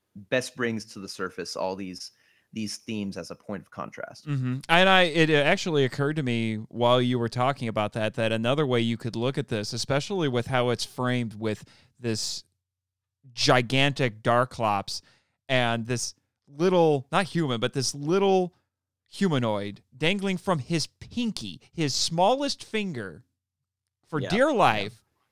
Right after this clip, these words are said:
Speaker 2: and he's delivering that line. It's li-, it's almost like a god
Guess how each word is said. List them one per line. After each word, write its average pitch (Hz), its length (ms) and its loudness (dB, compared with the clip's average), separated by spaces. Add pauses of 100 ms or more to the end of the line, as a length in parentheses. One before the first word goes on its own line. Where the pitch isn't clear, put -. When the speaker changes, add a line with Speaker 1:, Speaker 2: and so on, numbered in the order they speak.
(220)
Speaker 2:
and 156 180 2
he's 151 320 0
delivering 180 600 0
that 165 240 4
line. 123 460 -4 (400)
It's - 400 -2 (260)
li-, 170 320 -2
it's 190 160 4
almost 285 300 2
like 190 160 6
a 160 80 4
god 117 680 4